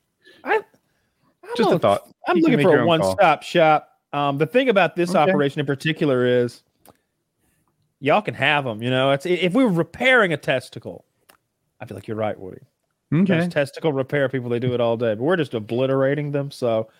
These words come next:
Speaker 1: I mean,
Speaker 2: I
Speaker 1: I
Speaker 2: feel
Speaker 1: could
Speaker 2: like,
Speaker 1: probably hand-, I could
Speaker 2: I
Speaker 1: do
Speaker 2: mean,
Speaker 1: it
Speaker 2: I got a
Speaker 1: myself.
Speaker 2: Leatherman. I'm cheaper than these guys.
Speaker 1: You wanna, like, like, I remember my dad doing it to bulls. He would use that rubber band.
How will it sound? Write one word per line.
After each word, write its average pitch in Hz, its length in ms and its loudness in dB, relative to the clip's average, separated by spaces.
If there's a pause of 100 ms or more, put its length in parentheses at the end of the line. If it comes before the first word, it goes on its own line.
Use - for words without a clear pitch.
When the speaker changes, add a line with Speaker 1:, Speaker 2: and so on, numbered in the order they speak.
(160)
Speaker 1:
I 147 80 0
mean, 151 100 2
Speaker 2:
I 175 60 4
Speaker 1:
I - 20 4
Speaker 2:
feel 165 100 6
Speaker 1:
could 143 40 8
Speaker 2:
like, 139 60 6
Speaker 1:
probably 139 220 -2
hand-, 143 200 0 (360)
I - 120 4
could - 100 4
Speaker 2:
I - 20 2
Speaker 1:
do 131 80 4
Speaker 2:
mean, 139 80 4
Speaker 1:
it 160 40 2
Speaker 2:
I - 0 -
got 156 160 4
a 131 100 4
Speaker 1:
myself. 123 180 4
Speaker 2:
Leatherman. 98 380 -4 (100)
I'm 101 100 -2
cheaper 98 280 -4
than 82 100 -2
these 110 160 0
guys. 80 340 -6 (440)
Speaker 1:
You 175 120 0
wanna, 220 280 2
like, 151 220 2
like, 139 220 0
I 139 120 2
remember 180 260 -2
my 147 160 0
dad 123 500 0 (300)
doing 120 260 -4
it 107 160 -10
to 95 540 -8 (100)
bulls. 107 520 -6
He 117 120 -4
would 104 200 -6
use 107 220 -4
that 104 200 -4
rubber 110 340 -4
band. 104 580 -6